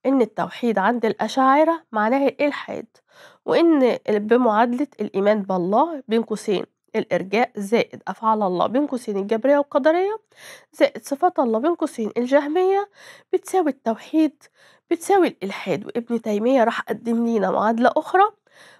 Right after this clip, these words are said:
وقال مرجئة زائد جبرية زائد جهمية دي بتساوي عقيدة الأشعرية. وابن حجر قدم لنا معادلة ذات زائد أفعال زائد صفات بتساوي التوحيد. وإحنا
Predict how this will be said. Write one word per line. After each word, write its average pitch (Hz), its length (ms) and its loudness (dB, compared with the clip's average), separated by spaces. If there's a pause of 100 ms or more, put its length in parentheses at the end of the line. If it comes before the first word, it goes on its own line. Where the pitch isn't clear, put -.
وقال 262 360 2
مرجئة 240 600 2
زائد 214 360 -2
جبرية 233 520 2
زائد 214 280 -2
جهمية 254 720 0
دي 247 160 0
بتساوي 269 440 0
عقيدة 220 500 -2
الأشعرية. 190 800 -6 (200)
وابن 466 300 4
حجر 247 340 4
قدم 233 420 0
لنا 240 180 4
معادلة 208 560 2 (420)
ذات 226 480 2
زائد - 320 -6
أفعال 214 520 -2
زائد - 260 -6
صفات 262 580 -2 (520)
بتساوي 254 440 0
التوحيد. 311 580 -2
وإحنا 370 480 0